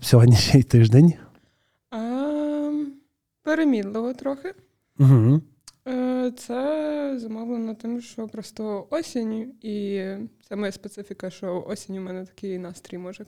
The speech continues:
Speaker 2: коливатися. Тому
Speaker 1: Я
Speaker 2: я до цього просто звикаю вже.
Speaker 1: Добре, а останній місяць тоді як?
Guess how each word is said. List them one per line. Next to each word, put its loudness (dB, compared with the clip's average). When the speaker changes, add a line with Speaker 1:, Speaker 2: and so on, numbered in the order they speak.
Speaker 2:
коливатися. -18
Тому 2
Speaker 1:
Я 4
Speaker 2:
я -6
до -16
цього -12
просто -14
звикаю -14
вже. -18
Speaker 1:
Добре, 6
а 6
останній 6
місяць 2
тоді 2
як? 0